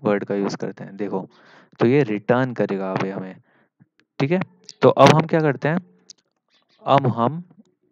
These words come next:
एक variable बना लेते हैं, int answer नाम का मैंने variable बनाया। अब हम इसमें क्या करते हैं, Call कर लेते हैं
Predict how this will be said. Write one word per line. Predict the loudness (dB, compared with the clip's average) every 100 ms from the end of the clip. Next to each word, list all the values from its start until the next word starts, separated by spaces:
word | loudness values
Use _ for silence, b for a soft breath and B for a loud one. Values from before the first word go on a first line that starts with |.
| _
एक | -2 0
variable | 2 2 2 2 4
बना | 2 -2
लेते | -8 -8 -8
हैं, | -8 -6
int | -6 -4 -6 -6 _ _ _ _ _ _ _ -8
answer | -4 -2 -2 -4
नाम | -2 -6
का | -2 -2
मैंने | 0 -2
variable | 0 0 2 2 0
बनाया। | -2 -8 -16 b b b b
अब | 4 4
हम | 2 -2
इसमें | -2 -2 0
क्या | -2
करते | -2 -4
हैं, | -8 -2
Call | 4 6 6
कर | 4
लेते | 2 0
हैं | -2